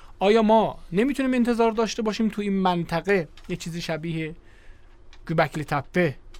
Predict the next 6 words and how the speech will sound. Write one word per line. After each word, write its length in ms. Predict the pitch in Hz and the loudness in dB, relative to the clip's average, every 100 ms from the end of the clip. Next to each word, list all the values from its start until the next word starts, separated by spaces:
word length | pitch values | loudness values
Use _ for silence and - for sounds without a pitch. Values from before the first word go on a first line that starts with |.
| - - - | -20 -18 -2
یانخ 340 | 165 160 135 | 2 2 0
تپه، 540 | - 147 - 175 160 - - - - - - | -2 -2 0 0 0 -4 -16 -20 -20 -20 -2
گوی 180 | 180 170 | 2 2
تپه، 640 | - 160 151 - 180 147 - - | 2 -4 -2 -2 -2 -2 -8 -6
تپه 280 | 147 - | -4 -2
حسنلو 580 | 151 143 - 147 147 165 | -2 -2 0 0 2 0